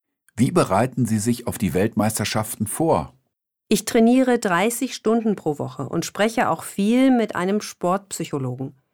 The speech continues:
Speaker 2: Mein Problem sind nämlich schwache Nerven. Ich muss lernen, wie ich mich beruhigen kann, wenn ich voller Adrenalin bin.
Speaker 1: Und wo trainieren Sie?
Speaker 2: Im Sportzentrum in Basel. Es bietet alles, was ein Sportler braucht.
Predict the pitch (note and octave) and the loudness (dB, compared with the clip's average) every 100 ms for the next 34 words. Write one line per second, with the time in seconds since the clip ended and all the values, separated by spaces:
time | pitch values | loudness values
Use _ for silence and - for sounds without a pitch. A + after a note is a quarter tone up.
0 | _ _ - E3+ F3 - D#3 C#3 C#3+ F3+ | _ _ -2 2 2 0 -2 2 2 4
1 | G3 F3 E3+ D#3 E3 F3 - D3 E3 D#3+ | 4 2 2 2 2 0 -2 -4 0 0
2 | D3+ F#3+ D3 C3+ - _ _ _ _ _ | 0 -2 -4 -8 -10 _ _ _ _ _
3 | - A3 G#3 G#3 F#3 E3+ E3 G#3+ B3 A#3+ | -2 2 2 2 2 2 4 2 2 2
4 | A3+ F3+ A3 A3 - A3+ - A#3+ A3+ C#4 | 0 -2 -4 -2 -2 -2 2 2 4 4
5 | C#4 G3 - C3+ C3+ - D#3+ D#3+ D#3+ - | 4 2 -2 -4 -4 -4 -4 -2 -4 -2
6 | D#3 C#3+ D3 D3+ D3 D#3 D#3+ F#3+ F#3+ C#3 | 0 0 -2 -2 0 2 2 4 2 2
7 | C3+ - _ _ _ _ _ _ _ _ | -4 -10 _ _ _ _ _ _ _ _
8 | - F#2+ F2+ F#2+ - F#2 E2 E2+ G2 A#2+ | 0 2 4 2 2 0 2 2 2 2
9 | C#3+ G3+ - _ _ _ A3+ A3+ - B3+ | 0 -4 -6 _ _ _ 2 2 0 2
10 | D4+ D#4+ C4+ B3 - G#3+ G#3 G3 E3 D#3 | 2 0 -2 -4 -2 -2 0 0 0 0
11 | D#3 D#3 C#3 C#3+ E3+ _ _ _ F#3+ F#3+ | 0 -2 -4 -8 -12 _ _ _ -4 -2
12 | - C#4 D4 - G#3 B3+ D4+ D4+ - G#3+ | 0 0 0 -2 0 2 2 0 -2 -4
13 | G3+ G#3 - F#3 F3+ F#3+ F3+ C#3 B2+ C3 | -2 -4 -2 -2 0 -2 -2 -4 -6 -8
14 | - | -16